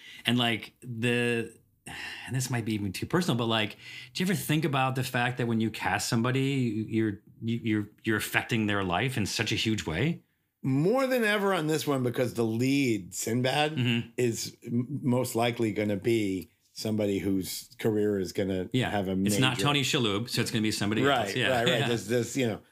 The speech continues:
Speaker 2: there's a couple of names that mean something that are Arabic actors right now that mean something budget-wise,
Speaker 1: Right.
Speaker 2: that they're known.
Speaker 1: Right.
Speaker 2: Uh, so it's not them. It's gonna be one of these new guys that you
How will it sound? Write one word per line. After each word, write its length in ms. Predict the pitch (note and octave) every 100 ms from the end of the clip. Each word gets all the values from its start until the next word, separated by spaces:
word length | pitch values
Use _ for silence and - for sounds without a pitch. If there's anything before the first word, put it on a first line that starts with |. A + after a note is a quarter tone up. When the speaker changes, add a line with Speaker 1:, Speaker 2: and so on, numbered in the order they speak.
| _
Speaker 2:
there's 120 | -
a 40 | G2
couple 260 | C#3 D3
of 80 | C3
names 340 | B2 B2 A#2 A#2
that 220 | G#2+ G#2
mean 200 | A2+ A2
something 460 | - G#2 G2+ G#2
that 180 | G2+ G2+
are 200 | F#2+ F#2+ F#2+
Arabic 400 | F#2+ G2+ G2 G2
actors 380 | F#2+ G2 G2
right 180 | F#2 F#2+
now 140 | F#2+ F#2
that 240 | F#2 - - _
mean 140 | A2
something 340 | A2+ A2 G#2+ F2+
budget-wise, 600 | G#2 F#2+ F2 E2+ D#2 D#2
Speaker 1:
Right. 200 | G2+ F2+
Speaker 2:
that 140 | F#2
they're 120 | G2+
known. 440 | G2 G2 F2+ D#2+ D#2+ -
Speaker 1:
Right. 280 | G#2 F2+ F2
Speaker 2:
Uh, 200 | G#2+ G2+
so 240 | F#2 A#2 G#2+
it's 100 | B2
not 160 | A#2+
them. 180 | A#2 A2
It's 140 | G#2
gonna 220 | - A2+ G#2+
be 180 | G2+
one 240 | G2 G2+ G2
of 80 | F#2
these 240 | F#2+ E2
new 500 | F#2+ G2 G#2+ A2 A2
guys 360 | G#2 G2 F#2+ E2+
that 140 | F#2
you 200 | F#2